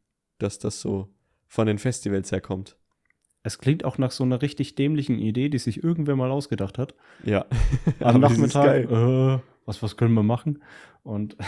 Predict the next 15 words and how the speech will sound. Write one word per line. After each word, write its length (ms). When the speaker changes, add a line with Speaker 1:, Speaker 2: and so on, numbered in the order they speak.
Speaker 2:
<laughs> 540
aber 140
sau 220
nice. 380
Speaker 1:
Ja, 240
Flunkyball, 580
beste 320
Ball. 360
Speaker 2:
Aber 200
gut, 240
kommen 160
wir 60
zum 140
Ende. 220
Speaker 1:
Jawohl. 480